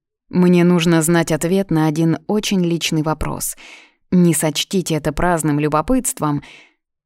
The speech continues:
Лиссандра водила руками над округлым животиком, прикрытым тонкой тканью сорочки. "Супруг навещает вас в постели?"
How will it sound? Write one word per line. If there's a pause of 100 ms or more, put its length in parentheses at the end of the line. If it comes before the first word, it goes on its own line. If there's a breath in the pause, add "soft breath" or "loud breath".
Лиссандра
водила
руками
над
округлым
животиком,
прикрытым
тонкой
тканью
сорочки. (840 soft breath)
"Супруг
навещает
вас
в
постели?"